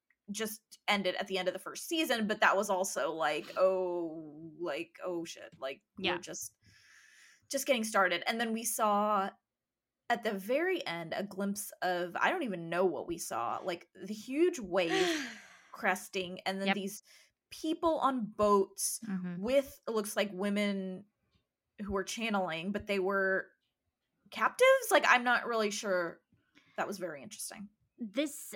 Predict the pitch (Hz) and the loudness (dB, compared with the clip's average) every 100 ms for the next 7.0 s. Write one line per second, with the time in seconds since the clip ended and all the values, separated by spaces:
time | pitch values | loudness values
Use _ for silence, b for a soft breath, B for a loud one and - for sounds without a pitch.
0 | - 214 254 269 254 202 269 302 302 294 | -8 -4 0 4 4 4 4 4 2 0
1 | - 262 220 214 208 208 196 202 190 185 | -2 0 2 2 0 0 2 2 2 0
2 | 185 180 185 196 208 - 190 - - 175 | 0 -2 0 0 -2 -2 -8 -8 -2 0
3 | 175 170 170 175 - _ - 190 185 175 | 2 2 0 -4 -12 _ -16 0 2 4
4 | 196 185 208 247 269 - - 214 185 190 | 2 -4 0 0 0 -4 -2 0 0 -2
5 | 175 170 - 175 185 233 285 285 b b | -4 -6 -4 0 0 0 -2 -6 b b
6 | 226 180 214 - 214 202 190 190 190 185 | -8 -6 -8 -6 -4 -2 -2 -2 -6 -8